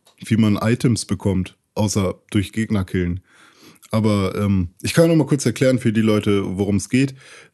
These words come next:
Dark Cloud war dieses, äh, Roguelike, äh, Rollenspiel, Action-Rollenspiel im Prinzip mit so einer, ja, wenig ausgeklügelten, äh, Kampfmechanik, aber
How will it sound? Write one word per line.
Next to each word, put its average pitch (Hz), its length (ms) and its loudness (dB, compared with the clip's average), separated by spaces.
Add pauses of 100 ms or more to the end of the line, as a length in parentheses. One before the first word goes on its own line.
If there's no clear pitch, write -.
Dark 117 240 0
Cloud 127 300 2
war 113 260 2 (120)
dieses, 110 440 -2
äh, 120 80 -2
Roguelike, 117 880 2
äh, 110 160 -2 (400)
Rollenspiel, 117 840 0 (580)
Action-Rollenspiel 120 920 0
im 113 80 0
Prinzip 113 540 0
mit 104 100 0
so 110 140 -2
einer, 104 260 0 (520)
ja, 101 360 0
wenig 117 340 2
ausgeklügelten, 113 1080 0 (480)
äh, 101 360 0 (340)
Kampfmechanik, 117 1000 0
aber 101 360 0